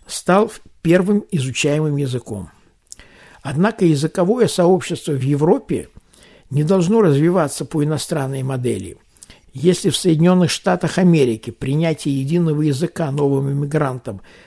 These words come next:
означало принятием новой идентичности, то Европа характеризуется огромным разнообразием языков и культур. Поэтому доминирование какого-нибудь одного языка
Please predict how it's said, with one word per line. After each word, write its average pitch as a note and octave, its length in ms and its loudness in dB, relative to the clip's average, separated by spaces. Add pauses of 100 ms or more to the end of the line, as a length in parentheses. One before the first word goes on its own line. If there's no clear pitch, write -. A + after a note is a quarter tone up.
(100)
означало C#3 640 -2
принятием C3+ 720 -2
новой C#3 320 -2
идентичности, B2+ 1040 -8 (400)
то C#3+ 120 -2
Европа D#3+ 440 2
характеризуется C3+ 1040 -4
огромным D#3+ 600 0
разнообразием D3 760 -2
языков C3+ 480 -6
и C#3+ 40 -6
культур. G#2+ 520 -12 (800)
Поэтому E3 440 0
доминирование D3 840 2
какого-нибудь C#3 720 -4
одного C#3 380 -2
языка B2+ 580 -4